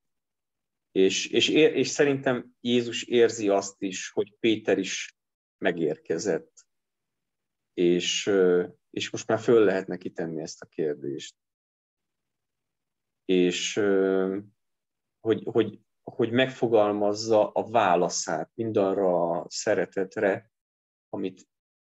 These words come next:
Jézustól kapott elsősorban, hogy most már, most már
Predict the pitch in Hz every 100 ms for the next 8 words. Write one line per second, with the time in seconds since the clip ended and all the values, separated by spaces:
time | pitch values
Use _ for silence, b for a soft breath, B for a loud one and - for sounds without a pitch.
0 | _ - 110 127 104 90 - 82 - 92
1 | 90 - - 82 92 - 98 98 107 101
2 | 117 104 107 110 _ _ _ _ _ _
3 | _ _ _ _ 107 101 101 - 101 95
4 | 98 - _ 113 110 - 110 101 104